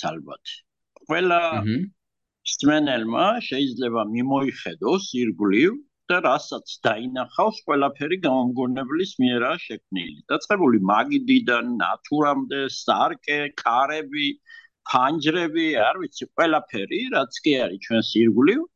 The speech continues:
Speaker 1: არის გამომგონებლის შრომის ნაყოფი. და
Speaker 2: მჰმ.
Speaker 1: მთელი პროგრესი, რაც კაცობრიობას გააჩნია,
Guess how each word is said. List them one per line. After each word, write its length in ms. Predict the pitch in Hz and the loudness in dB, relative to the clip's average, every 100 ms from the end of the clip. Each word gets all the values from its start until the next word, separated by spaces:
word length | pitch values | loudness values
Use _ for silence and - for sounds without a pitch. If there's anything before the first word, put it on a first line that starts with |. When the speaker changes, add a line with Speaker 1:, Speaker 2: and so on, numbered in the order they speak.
| _ _ - | _ _ -2
Speaker 1:
არის 260 | 117 180 214 | 0 0 0
გამომგონებლის 760 | 190 175 175 165 180 180 202 233 - | 2 2 0 -4 -4 -4 -4 -2 2
შრომის 380 | 175 160 196 - | 2 0 -4 -2
ნაყოფი. 540 | 151 139 - 82 - - _ _ _ _ _ - | -2 -2 -6 -18 -18 -18 _ _ _ _ _ -4
და 120 | 127 180 240 95 | 0 2 0 0
Speaker 2:
მჰმ. 160 | 104 240 - _ _ _ | -2 -2 -6 _ _ _
Speaker 1:
მთელი 400 | - - 180 240 277 | -16 -6 -2 -2 -2
პროგრესი, 680 | 226 208 196 180 135 - - 107 | 2 2 2 0 -2 -6 -8 -4
რაც 160 | 123 143 - - | -4 -4 -4 -2
კაცობრიობას 840 | 143 - 151 139 151 113 98 95 - | 0 0 0 2 2 0 -2 -6 2
გააჩნია, 800 | 110 120 180 - - 165 85 78 | 4 4 0 -8 -2 -2 -2 -8